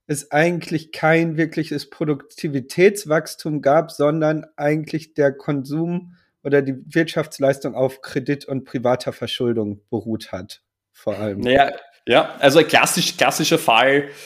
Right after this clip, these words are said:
Speaker 2: für dieses privatverschuldungsgetriebene Wachstumsmodell, ähm,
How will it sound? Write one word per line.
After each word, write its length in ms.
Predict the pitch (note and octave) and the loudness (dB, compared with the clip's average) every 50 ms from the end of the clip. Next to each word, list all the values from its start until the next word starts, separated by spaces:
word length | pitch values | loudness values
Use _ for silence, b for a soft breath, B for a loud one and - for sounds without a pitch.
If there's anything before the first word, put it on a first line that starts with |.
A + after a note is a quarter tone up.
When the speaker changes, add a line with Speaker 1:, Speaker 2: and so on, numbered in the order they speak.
| B B | B B
Speaker 2:
für 360 | - - - - - D3 C#3 | -20 -20 -20 -8 -4 -2 -2
dieses 280 | B2+ - C3 B2 C3 A#2+ | -2 -4 -6 -8 -8 -6
privatverschuldungsgetriebene 1800 | - - A#2 G#2 G2 G#2+ A#2+ - - C#3 - - C#3+ C3+ C3+ C#3 C3+ - - B2 - - B2+ B2+ B2+ B2 B2 B2 A#2+ A#2 A#2 A#2 A#2 A2+ - A2 | -6 -2 0 2 2 2 2 0 -2 -4 -4 -2 -2 -2 -2 -4 -6 -8 -12 -18 -14 -8 -6 -6 -4 -2 -2 -2 0 0 0 0 -2 -4 -4 -6
Wachstumsmodell, 1080 | G#2 F#2 - - - - B2+ A#2+ G#2+ - - B2 - - G#2 G#2 A2 A2+ A#2 A#2+ A#2 - | -6 -6 -6 -8 -12 -10 -10 -10 -8 -6 -6 -6 -4 -2 -2 -2 -2 -2 -4 -4 -6 -6
ähm, 380 | A2 G#2+ G#2 G#2+ - - B2 | -6 -8 -8 -8 -10 -12 -14